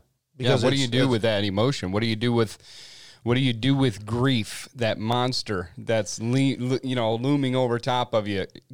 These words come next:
Speaker 2: grief? What do you do with it? How do you process it? I'd love to, I, I look forward to li-, hearing from you on
Speaker 1: Well,
Speaker 2: this,
Speaker 1: I mean, I keep
Speaker 2: and
Speaker 1: moving. I mean, that's the one thing I
Speaker 2: Yeah.
Speaker 1: do. It's funny, I was,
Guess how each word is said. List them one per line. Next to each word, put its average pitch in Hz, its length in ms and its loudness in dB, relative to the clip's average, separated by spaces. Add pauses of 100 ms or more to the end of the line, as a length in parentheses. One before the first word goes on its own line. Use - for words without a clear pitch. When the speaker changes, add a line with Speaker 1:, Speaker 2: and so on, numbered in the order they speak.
Speaker 2:
grief? 120 560 -2 (240)
What 135 200 0
do 180 60 0
you 180 100 2
do 151 220 4
with 151 160 4
it? 147 140 0
How 139 140 2
do 143 80 0
you 135 80 2
process 117 640 0
it? 117 120 2
I'd 139 240 0
love 127 260 2
to, - 120 -4
I, 117 240 0
I 117 140 -2
look 131 220 0
forward 113 280 2
to 101 60 0
li-, 101 180 -2
hearing 110 240 0
from 92 240 -6
you 110 220 2
on 90 120 2
Speaker 1:
Well, 170 120 6
Speaker 2:
this, 165 100 4
Speaker 1:
I - 20 4
mean, 160 100 4
I 185 120 2
keep - 160 0
Speaker 2:
and 135 100 0
Speaker 1:
moving. 127 240 0
I 113 60 -2
mean, 120 120 -2
that's 123 200 -2
the 117 60 -6
one 120 140 -2
thing 110 120 -4
I 107 60 2
Speaker 2:
Yeah. 101 140 2
Speaker 1:
do. 120 60 2
It's 117 100 -2
funny, 180 280 2
I 139 140 0
was, 127 280 -2